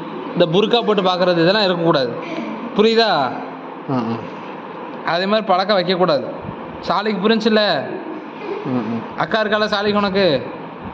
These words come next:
அப்ப டெஸ்ட் பண்ணிருப்ப நீ. போட்டு பார்த்துருப்பல்ல? ஷால் போட்டு பார்த்ததில்ல, ஒரு தடவை கூட போட்டு பார்த்ததில்ல. ஆ, உன் மனசாட்சி விட்டு சொல்றான். ஆ, பொம்பளை பிள்ளை ட்ரெஸ்ஸை போட்டு பார்த்துருப்பல்ல, எப்படி தான் இருக்குன்னு பார்க்கறதுக்கு.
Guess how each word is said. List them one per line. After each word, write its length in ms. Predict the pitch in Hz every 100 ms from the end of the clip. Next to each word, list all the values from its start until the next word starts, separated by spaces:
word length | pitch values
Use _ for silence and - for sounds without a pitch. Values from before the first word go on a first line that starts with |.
| - - - - 139
அப்ப 180 | 135 151
டெஸ்ட் 300 | 160 160 -
பண்ணிருப்ப 300 | 170 151 135
நீ. 140 | 131 117 98 87 - - - -
போட்டு 220 | 165 170 160
பார்த்துருப்பல்ல? 440 | 160 165 180 202 202 135 127 - - - - - - - - -
ஷால் 220 | 170 185
போட்டு 180 | 175 180
பார்த்ததில்ல, 380 | 170 175 165 156
ஒரு 160 | 175 196
தடவை 140 | 196
கூட 140 | 190
போட்டு 240 | 196 185 180
பார்த்ததில்ல. 460 | 175 160 151 139 - - - - - 165
ஆ, 220 | 202 240 190 -
உன் 100 | 160
மனசாட்சி 500 | 165 190 190 196 196
விட்டு 220 | 180 175
சொல்றான். 280 | 156 143 143 - - - - - - - - -
ஆ, 180 | - 117 110 110 107 - - - -
பொம்பளை 200 | 170 185
பிள்ளை 240 | 175 175
ட்ரெஸ்ஸை 260 | 160 165 185
போட்டு 200 | 170 175
பார்த்துருப்பல்ல, 440 | 175 175 170 185
எப்படி 220 | 165 160 170
தான் 120 | 175
இருக்குன்னு 360 | 165 165 165
பார்க்கறதுக்கு. 580 | 156 151 151 151 156 135